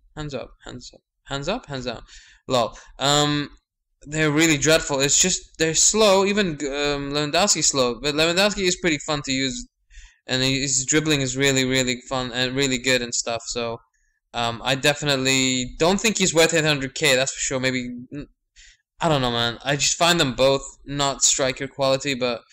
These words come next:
maybe as a supporting striker, Lewandowski could be good, but Gomez, don't even get me started. Bundesliga are lacking strikers, trust me. Um, anyway, um, Bayern Munich are looking great next year.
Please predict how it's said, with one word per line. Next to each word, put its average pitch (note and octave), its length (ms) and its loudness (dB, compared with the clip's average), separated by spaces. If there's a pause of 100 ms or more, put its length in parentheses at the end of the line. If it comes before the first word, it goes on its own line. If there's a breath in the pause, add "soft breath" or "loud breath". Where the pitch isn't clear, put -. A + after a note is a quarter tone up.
(360 soft breath)
maybe C#3 240 2
as C#3 100 2
a C#3 60 0
supporting D3+ 500 0
striker, D3+ 320 -2
Lewandowski C3+ 580 -2
could C#3+ 120 -6
be C#3+ 80 -4
good, C#3 100 -4
but C3 80 -2 (460)
Gomez, D#3 400 2
don't C#3+ 100 2
even C3+ 80 0
get B2+ 100 0
me B2 60 0
started. A#2+ 320 -4
Bundesliga F3+ 440 2
are A#2 60 0
lacking B2 440 -4
strikers, A#2+ 520 -2
trust A#2+ 300 -8
me. A#2 120 -12 (600 soft breath)
Um, C3+ 460 2
anyway, C#3 500 4
um, B2+ 800 0 (260)
Bayern F3 240 2
Munich G3 300 2
are C#3 40 -2
looking C#3 300 -4
great D3+ 320 2
next A#2 320 -4
year. A2+ 220 -8